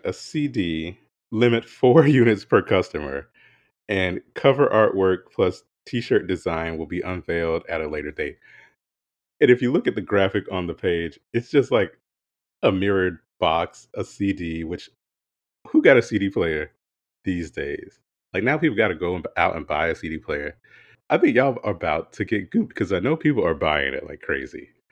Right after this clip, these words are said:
But how you buying stuff? You don't know what you're getting. <laughs> Mystery box situation. No, ma'am. I, child, I'm not the one.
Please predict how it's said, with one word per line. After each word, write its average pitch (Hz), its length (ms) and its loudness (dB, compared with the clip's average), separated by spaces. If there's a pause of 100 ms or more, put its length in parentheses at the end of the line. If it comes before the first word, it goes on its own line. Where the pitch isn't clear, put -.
(480)
But 78 460 -4 (1000)
how - 140 0
you 359 160 6
buying 160 280 0
stuff? 170 360 0
You 294 160 0
don't 247 160 -4
know 156 100 2
what 160 140 2
you're 123 80 -2
getting. 85 560 -4 (800)
<laughs> 123 480 -4
Mystery 110 500 0
box - 540 -12 (460)
situation. 90 920 -4 (120)
No, 92 200 -8
ma'am. 82 480 -10 (800)
I, - 100 -6 (600)
child, 65 420 -4
I'm 73 120 -6
not 64 180 -10
the 65 100 -10
one. 64 280 -12